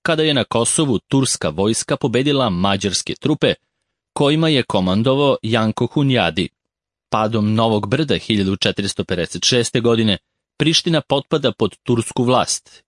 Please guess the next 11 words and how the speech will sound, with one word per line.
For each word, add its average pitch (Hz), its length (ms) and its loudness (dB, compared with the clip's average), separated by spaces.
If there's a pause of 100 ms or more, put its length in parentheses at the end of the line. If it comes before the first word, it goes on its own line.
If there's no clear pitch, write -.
i 104 160 0 (100)
u 95 120 -4
tom 143 280 -2
statusu - 640 -2
ostaje 139 440 -2
tokom 107 360 -2
naredna 120 440 -2 (120)
četiri 135 560 0 (300)
i 92 140 0
po 127 200 0
veka. - 340 -2